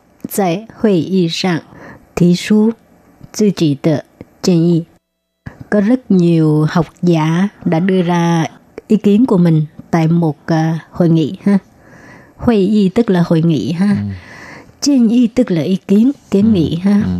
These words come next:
Speaker 2: Ừ.
Speaker 1: Ok.
Speaker 2: Đề nghị, kiến nghị ha.
Speaker 1: Từ tiếp theo, 艺术家.
Speaker 2: Nhà nghệ thuật, nghệ thuật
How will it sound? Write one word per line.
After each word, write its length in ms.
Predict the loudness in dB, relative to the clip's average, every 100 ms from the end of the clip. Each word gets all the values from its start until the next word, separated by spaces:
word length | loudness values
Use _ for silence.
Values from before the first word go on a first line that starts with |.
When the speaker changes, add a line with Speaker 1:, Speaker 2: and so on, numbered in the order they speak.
| -8 _ _ _ -4
Speaker 2:
Ừ. 60 | -4
Speaker 1:
Ok. 380 | -4 -2 -2 -2 -2
Speaker 2:
Đề 240 | -2 0
nghị, 260 | -2 -4 -4
kiến 320 | -4 -2 0
nghị 140 | -2 0
ha. 120 | 0 -2 -6 -20 -20 -20 -16 -2
Speaker 1:
Từ 140 | -2
tiếp 220 | 0 -2 0
theo, 300 | 0 0 -2 _
艺 120 | -2 -2
术 280 | 0 -2 -2
家. 380 | -2 0 0 -4 -10 -20 -12 -4
Speaker 2:
Nhà 200 | -2 0
nghệ 240 | -2 -4
thuật, 200 | -2 -4 -6 -6
nghệ 240 | -2 0
thuật 180 | 0 -4